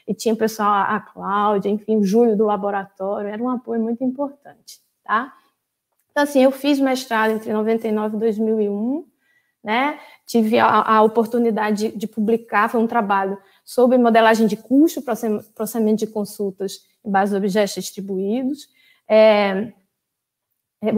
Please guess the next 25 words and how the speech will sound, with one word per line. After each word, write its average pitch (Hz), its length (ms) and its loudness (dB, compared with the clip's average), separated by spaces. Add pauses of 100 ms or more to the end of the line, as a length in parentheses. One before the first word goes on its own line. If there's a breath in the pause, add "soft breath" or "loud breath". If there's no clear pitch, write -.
o 240 60 2
resultado 240 720 4
foi 254 260 0
aceito 254 400 0
em 254 40 -2
uma 240 220 -4
conferência 226 840 -4
internacional 220 840 -8
e 269 60 -2
a 254 60 0
Marta 247 260 -2
me 233 80 0
deu 262 100 2
a 269 40 -4
oportunidade 269 920 -4
de 226 140 -4
ir 220 60 2
lá 202 320 0
apresentar 214 540 -6
esse 190 180 -10
trabalho, 196 360 -8
foi 220 100 -6
muito 214 260 -4
bacana, 233 600 -8
né? 214 240 -10